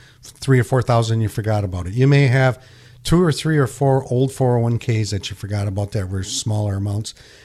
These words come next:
You may have the Roth over there, like you mentioned, that's a smaller amount. But guess what? We put 'em all in your plan, it adds up.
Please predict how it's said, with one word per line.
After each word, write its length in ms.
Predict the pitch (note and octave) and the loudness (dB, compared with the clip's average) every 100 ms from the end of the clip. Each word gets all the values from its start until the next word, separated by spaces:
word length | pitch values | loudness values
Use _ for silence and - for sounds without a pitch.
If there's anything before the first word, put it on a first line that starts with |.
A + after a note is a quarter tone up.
| _ | _
You 140 | C3 | 2
may 160 | C#3 D3+ | 4 6
have 420 | C#3 C#3+ C#3 A#2+ | 6 6 4 0
the 80 | A#2 | 0
Roth 380 | A2+ C3 C#3 C3+ | 2 4 4 2
over 160 | B2 | -2
there, 180 | A#2 A2+ | 0 0
like 260 | A2 G#2+ - | 0 -2 -2
you 60 | |
mentioned, 380 | G#2+ G#2 G#2 G#2+ | -2 -2 -2 -4
that's 180 | G2+ - | -4 -6
a 60 | F#2+ | -8
smaller 340 | - G#2 G2 | -4 -2 -2
amount. 220 | G2 A2 | -2 -2
But 100 | A#2 | -4
guess 260 | G#2+ B2 - | -2 -2 2
what? 200 | D#3+ A#2+ | 0 2
We 100 | A2+ | -2
put 220 | C3+ F#3 | 2 4
'em 100 | C#3+ | 4
all 180 | D#3 D3+ | 4 4
in 80 | C3+ | 2
your 120 | A2 | 0
plan, 420 | B2 E3 F3+ G3 - _ _ - | 0 0 0 -2 -8 _ _ -4
it 160 | B2+ C#3+ | 0 4
adds 340 | C3+ B2 G#2+ | 4 2 2
up. 300 | C3+ A2+ - | 2 0 -6